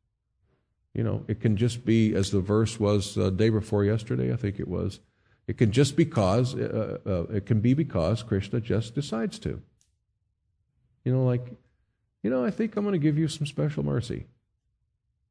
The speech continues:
Causeless mercy. You didn't do anything. You, you didn't earn it. You know, that's why a lot of times we feel, most of the time, we feel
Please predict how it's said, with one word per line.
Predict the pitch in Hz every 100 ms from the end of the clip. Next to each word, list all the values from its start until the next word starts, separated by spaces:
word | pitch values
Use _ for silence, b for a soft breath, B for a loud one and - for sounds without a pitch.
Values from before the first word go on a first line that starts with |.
| _ _ _ _ _ -
Causeless | - 127 123 131 143 147 - _
mercy. | - 151 - - - _ _ _ _ _ _ -
You | 165
didn't | 247 180
do | 160 269
anything. | 247 139 98 147 165 - _ _ _ _ _ _
You, | 113 117
you | 117
didn't | 127 131 110 98 -
earn | 107 113
it. | 165 - - _ _ _ _ _ _ _ _ _ _ _ _ _ _ _ _ _ _
You | 110
know, | 107 123 127
that's | 143 151 -
why | 143
a |
lot | 120 127
of | 170
times | - 107 107 104
we | 107
feel, | 101 135 -
most | 98 104 127
of |
the | -
time, | - 82 92
we | 101
feel | 98 110 107 107